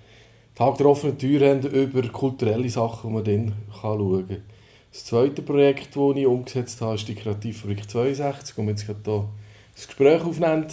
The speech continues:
Da geht es darum, dass wir flexible Büroarbeitsplätze anbieten. Äh, heute heisst es Coworking, Coworking Space, wo wir seit dem zweitausendsechzehn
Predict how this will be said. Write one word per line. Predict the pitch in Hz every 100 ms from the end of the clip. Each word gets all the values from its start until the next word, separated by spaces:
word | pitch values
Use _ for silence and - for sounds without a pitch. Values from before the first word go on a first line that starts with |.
| -
Da | 123
geht | 123 120
es | - -
darum, | 120 120
dass | 104
wir | 113
flexible | 104 104 - 120 113 113 107 - - - - _ _
Büroarbeitsplätze | 117 123 110 113 113 - 120 98 - 123
anbieten. | 117 107 110 107 110 107 - 110 110 - - - - _ _ -
Äh, | 85 92 98 98
heute | 104 107
heisst | 92 101 -
es | 104 -
Coworking, | 135 147 143 143 151 139
Coworking | 127 110 107 104 101
Space, | - 110 117 113 - - _ _ _ _ _
wo | - 104
wir | 104
seit | 104 101 104
dem | 98
zweitausendsechzehn | 101 98 101 101 101 98 - 92 101 - 101